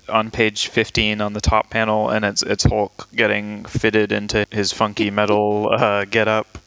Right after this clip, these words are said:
before he gets accosted by the lady with the boner talk. And, uh, just the whole panel is, is pretty interesting. You got the king in there kinda gloating in a way, like, clasping his hands together, and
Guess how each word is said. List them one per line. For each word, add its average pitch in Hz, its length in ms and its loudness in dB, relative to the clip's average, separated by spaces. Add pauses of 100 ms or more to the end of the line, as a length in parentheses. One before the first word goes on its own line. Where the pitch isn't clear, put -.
(140)
before 107 260 -4
he 107 60 -4
gets 101 200 -4
accosted 110 420 -2
by 113 140 -2
the 110 80 -2
lady 110 260 0
with 110 140 -4
the 113 160 -4
boner 113 320 -6
talk. 120 280 -10 (380)
And, 110 240 0
uh, 104 140 4
just 139 180 2
the 170 100 4
whole 127 160 0
panel 107 380 0
is, 107 140 -2
is - 180 -6
pretty 110 220 -2
interesting. 107 460 -2
You 107 80 -8
got 104 180 -6
the 110 100 -6
king 110 440 -4 (160)
in 107 160 -4
there 104 340 0
kinda 107 400 -2 (160)
gloating 107 600 0 (140)
in 120 120 -4
a 107 60 -2
way, 107 420 0 (100)
like, - 120 -12
clasping 104 360 -4
his 104 120 -4
hands 104 260 -2
together, 104 500 0
and 101 200 -8